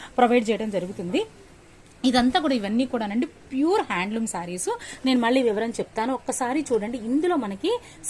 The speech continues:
సెల్ఫ్, I mean సెల్ఫ్ ఇక్కత్ ప్యాటర్న్ అండి, పటోలా శారీస్ అంటాం చూడండి, ఆ ప్యాటర్న్లో ఉన్నాయన్నమాట. ఓకే,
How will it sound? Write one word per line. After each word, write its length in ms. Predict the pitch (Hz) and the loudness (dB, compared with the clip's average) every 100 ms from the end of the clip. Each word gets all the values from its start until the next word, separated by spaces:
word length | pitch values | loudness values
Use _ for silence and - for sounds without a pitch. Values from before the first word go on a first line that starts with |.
| - | 0
సెల్ఫ్, 320 | 285 311 - 233 - - - - 214 | 2 2 2 -2 -2 -14 -20 -10 -4
I 20 | |
mean 180 | 233 233 175 - - | -2 -2 -6 -8 2
సెల్ఫ్ 320 | 285 320 - | 4 4 4
ఇక్కత్ 540 | 240 - 214 269 262 220 | 2 2 2 2 2 2
ప్యాటర్న్ 400 | 185 185 175 165 | 0 0 -4 -4
అండి, 260 | 170 165 - - - | -4 -6 -10 -4 0
పటోలా 280 | 262 302 294 | 4 4 2
శారీస్ 360 | 240 202 208 | 0 -4 -4
అంటాం 220 | 190 190 | -6 -6
చూడండి, 400 | 190 208 196 294 415 - - | -4 -4 -2 -2 -4 -8 -4
ఆ 100 | 214 | -2
ప్యాటర్న్లో 480 | 262 247 240 277 262 | 2 2 2 0 0
ఉన్నాయన్నమాట. 520 | 190 180 170 165 165 359 480 - - - | -2 -6 -6 -6 -4 -2 -2 -6 -16 -6
ఓకే, 280 | 208 247 | -4 0